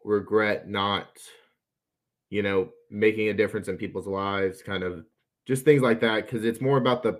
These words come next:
personal level. I mean, no matter if we go play in the N F L or things like that, it's just more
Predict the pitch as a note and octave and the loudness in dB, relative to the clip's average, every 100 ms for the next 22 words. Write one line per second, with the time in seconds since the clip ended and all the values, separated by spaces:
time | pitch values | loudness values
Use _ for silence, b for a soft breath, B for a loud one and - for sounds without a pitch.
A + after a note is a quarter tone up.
0 | - C3+ C3+ C#3 B2+ B2+ B2 C3+ C3+ - | -4 -2 0 0 2 2 2 -2 -4 -10
1 | _ _ _ _ G#2 G#2 G2+ - - G#2+ | _ _ _ _ -4 -4 -4 -10 -8 -4
2 | A2 A#2 A2 G#2+ G#2+ - _ - G#2 G#2+ | 2 4 6 4 2 -6 _ -12 -2 0
3 | G#2 A#2 A2 G#2+ A2 G#2 A2 G#2+ A2 G#2 | 0 -2 -2 0 0 0 0 0 2 2
4 | F#2+ F#2 G#2 G2 F#2+ F#2 G2+ G2+ G2+ F2+ | 0 -2 -6 -4 -4 -2 -2 -2 -2 -8
5 | - F#2+ - G2+ G2+ F#2+ | -6 -8 -4 -4 -2 -4